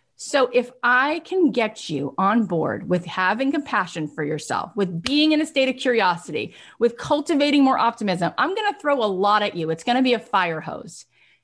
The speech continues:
You're gonna keep what you need. Trust yourself.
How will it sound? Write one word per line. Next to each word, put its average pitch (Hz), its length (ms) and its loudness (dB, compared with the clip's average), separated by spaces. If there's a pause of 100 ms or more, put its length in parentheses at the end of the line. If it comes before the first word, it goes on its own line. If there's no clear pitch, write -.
You're 180 140 0
gonna 196 380 0
keep 208 400 -4
what 170 240 -2
you 180 160 -2
need. 160 360 0 (120)
Trust - 400 -4
yourself. - 600 -4